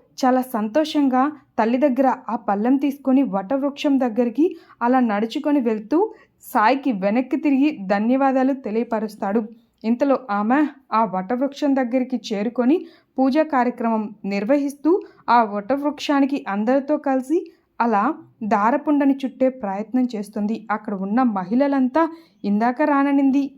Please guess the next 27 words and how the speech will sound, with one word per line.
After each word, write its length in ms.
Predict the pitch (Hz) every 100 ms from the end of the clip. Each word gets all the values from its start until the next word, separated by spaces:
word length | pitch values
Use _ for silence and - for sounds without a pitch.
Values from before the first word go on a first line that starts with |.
| -
కానీ 360 | 233 214 247 302 -
ఇప్పుడు 240 | 247 277
వచ్చింది" 680 | 240 196 196 269 254 262 - _ _ 233
అని 300 | 302 427 - _ -
వాళ్ళంతా 480 | 240 247 220 226 285
సంతోషంగా 800 | 269 202 202 262 285 277 254 240 -
అలా 200 | 214 240 233 190
చూస్తూ 300 | 202 - 269
ఉంటారు. 400 | 254 262 240 254 - - _ _ _ _ _ _ -
కొంత 140 | 262
సమయానికి 560 | 254 208 233 277 277 269
సాయి 340 | 269 190 240
నెమ్మదిగా 400 | 226 202 220 247
నడుచుకొని 460 | 226 196 190 247 240
వెళ్తూ 340 | 190 185 254
ఉండగా, 360 | 262 240 226 226 -
ఇంతలో 340 | 226 226 247
నారాయణ్ 460 | 220 190 190 226 247
భిక్షగాడిలాగా 880 | 190 185 - 233 240 233 226 214 220
అటువైపు 440 | 196 190 185 190
నుంచి 240 | 247 247 226
వెళ్తూ, 400 | 208 202 247 - -
"బాబా 540 | 185 180 180 202 226 - _ 185
భిక్షాం 800 | 180 185 - 220 196 202 202
దేహి" 480 | 190 185 180 196 190 - _ _ -
అని 220 | 185 190
అంటారు. 420 | 185 185 185 202